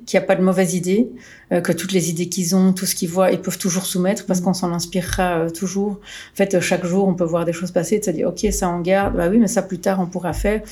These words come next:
Speaker 1: Et on revient tout le temps dessus.
Speaker 2: Mm.
Speaker 1: Euh, il y a tout le temps des nouveaux contenus, il y a tout le temps des nouvelles idées. On s'arrête jamais. On, on sera jamais figé
Speaker 2: Mm.
Speaker 1: sur, euh,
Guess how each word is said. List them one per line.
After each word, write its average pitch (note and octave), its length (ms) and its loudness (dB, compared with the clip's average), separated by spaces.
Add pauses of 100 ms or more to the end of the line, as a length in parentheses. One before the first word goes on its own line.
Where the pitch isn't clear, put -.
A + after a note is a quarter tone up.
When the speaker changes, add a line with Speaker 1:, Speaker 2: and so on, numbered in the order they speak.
(260)
Speaker 1:
Et G3+ 100 2
on F3 60 2
revient F3 240 2
tout G3+ 120 -6
le F#3 40 -4
temps F#3 140 0
dessus. G3+ 400 -2
Speaker 2:
Mm. E3 140 -4 (840)
Speaker 1:
Euh, E3+ 260 4 (420)
il G3 40 2
y - 40 6
a - 20 -6
tout F3+ 140 -4
le F#3 40 -4
temps G3+ 140 2
des G3 80 6
nouveaux F#3+ 200 4
contenus, F#3 240 -4
il G#3 80 4
y - 20 4
a F#3 40 2
tout F#3+ 120 -6
le - 60 -8
temps G3 100 2
des F#3 80 4
nouvelles E3+ 320 0
idées. G3+ 240 2
On F#3+ 100 2
s'arrête F#3+ 320 2
jamais. E3+ 340 0
On, - 100 0
on E3+ 200 2
sera F#3 240 0
jamais G3 320 6
figé F#3+ 580 2
Speaker 2:
Mm. G3+ 200 4 (240)
Speaker 1:
sur, F#3+ 420 2
euh, D3+ 420 2